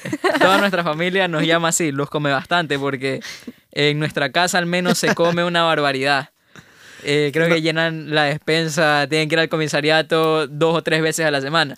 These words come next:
Speaker 3: A ver, pero su-, sus papás, sus padres, ah, están,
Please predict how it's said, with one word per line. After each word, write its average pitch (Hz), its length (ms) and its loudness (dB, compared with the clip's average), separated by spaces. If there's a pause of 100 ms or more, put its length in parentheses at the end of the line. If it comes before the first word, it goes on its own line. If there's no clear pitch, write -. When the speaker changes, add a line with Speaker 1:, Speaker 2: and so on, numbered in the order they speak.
Speaker 3:
A 180 60 0
ver, 175 100 0
pero 175 100 0
su-, 185 220 -2
sus 175 180 0
papás, 170 640 2
sus 143 180 -10
padres, 190 520 0
ah, 139 160 -8
están, 165 580 0